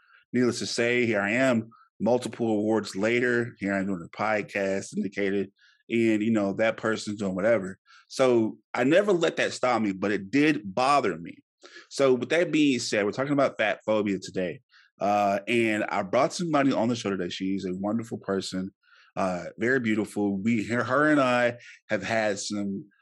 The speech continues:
uh, definitely deep talks about life in itself. So,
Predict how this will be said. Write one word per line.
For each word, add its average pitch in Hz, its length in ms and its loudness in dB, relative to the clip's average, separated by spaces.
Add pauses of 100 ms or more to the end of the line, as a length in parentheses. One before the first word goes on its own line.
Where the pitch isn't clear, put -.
(160)
uh, 95 220 -2
definitely 131 960 0
deep 123 300 0
talks - 680 -2
about 101 280 -2
life 101 300 0
in 95 80 -2
itself. 95 460 -2
So, 95 320 -2